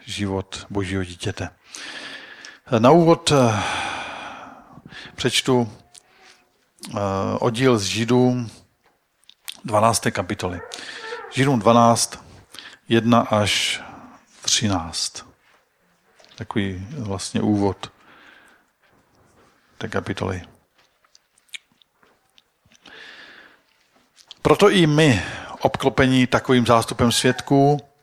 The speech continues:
odhoďme všecku přítěž i hřích, který se nás tak snadno přichytí, a vytrvejme v běhu, jak je nám uloženo, s pohledem upřeným na Ježíše,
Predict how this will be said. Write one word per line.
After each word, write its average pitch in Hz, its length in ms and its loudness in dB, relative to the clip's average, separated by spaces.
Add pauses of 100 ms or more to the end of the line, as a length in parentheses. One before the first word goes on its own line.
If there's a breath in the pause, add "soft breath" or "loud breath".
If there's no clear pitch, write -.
(220)
odhoďme 156 480 4
všecku - 460 0
přítěž 117 640 -4
i 190 100 -6
hřích, 113 580 -2 (340 loud breath)
který 151 200 4
se 170 160 2
nás 156 300 6
tak - 240 2
snadno 156 380 2
přichytí, 113 640 -4 (540 loud breath)
a 120 100 2
vytrvejme 175 760 4
v 127 80 -6
běhu, 139 640 2 (300)
jak - 160 -2
je 131 60 4
nám 113 220 4
uloženo, 107 520 2 (440 loud breath)
s - 60 -6
pohledem 143 420 4
upřeným 143 440 0
na 143 120 6
Ježíše, 151 600 0